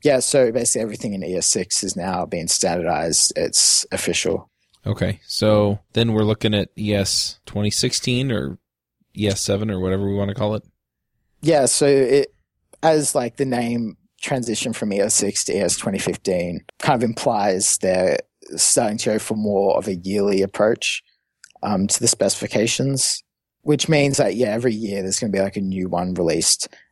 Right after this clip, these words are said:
Speaker 1: The E S twenty sixteen is not going to be as kind of dramatic as E S five to E S twenty fifteen,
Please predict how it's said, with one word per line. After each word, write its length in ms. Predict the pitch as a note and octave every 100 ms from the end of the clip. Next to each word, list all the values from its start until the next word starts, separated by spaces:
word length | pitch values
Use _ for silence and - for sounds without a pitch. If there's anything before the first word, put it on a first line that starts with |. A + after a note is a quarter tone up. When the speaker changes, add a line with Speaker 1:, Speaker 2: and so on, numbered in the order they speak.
| _
Speaker 1:
The 280 | C#3 C#3+ C3+
E 120 | D3+ D3+
S 240 | C#3+ -
twenty 220 | - D3
sixteen 600 | - B2+ - B2+ C#3 C#3
is 200 | - A#2+
not 360 | B2 B2 A#2+ -
going 220 | - A2
to 100 | G2+
be 260 | - G#2+ F#2+
as 260 | E2 F#2 -
kind 160 | G#2
of 60 | G2
dramatic 420 | G2 F#2 F#2+ -
as 160 | G2+ F2+
E 100 | F#2
S 160 | F2+
five 280 | - F2 F#2
to 100 | D#2
E 40 |
S 100 | G2
twenty 220 | - - B2+
fifteen, 520 | - - D3+ D3